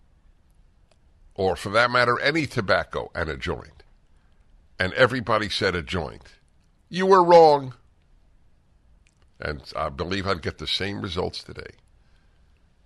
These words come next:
I, absolutely. The power of brainwash is very deep. Marijuana good, tobacco bad.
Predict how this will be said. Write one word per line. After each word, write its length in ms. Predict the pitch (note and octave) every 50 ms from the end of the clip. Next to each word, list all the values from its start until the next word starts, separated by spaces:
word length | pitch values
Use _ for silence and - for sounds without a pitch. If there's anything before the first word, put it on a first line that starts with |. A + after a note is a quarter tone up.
| _ _ _ _ _ _ _ -
I, 100 | - G1+ - - _ - -
absolutely. 720 | - - - - - - E2+ D#2 D#2+ D#2 - - B1+ A#1+ - - - - _ _ - -
The 80 | - -
power 400 | - - - E2 E2 F2 F2+ F2+
of 80 | F2 D2+
brainwash 640 | C#2 E2 F2 F#2+ F#2+ G2+ G#2+ G#2 A2 B2+ - - -
is 80 | B1+
very 320 | A#1+ A1+ B1+ C#2+ D#2 D#2+ E2
deep. 320 | D#2 - C2+ A#1+ - - - - _ _ _ _ _ _ - - _ _ _ _ _ _ _ -
Marijuana 640 | B1+ C2+ B1 B1 C2 C2 C#2 D#2+ F#2 G2+ F#2+ E2 C2+
good, 480 | C2+ C#2+ A2+ C3+ C3+ B2+ B2 A2+ - -
tobacco 480 | - - A#1+ - C2 D#2 - - E2+ D#2
bad. 460 | B1 - - B1 B1 - - - -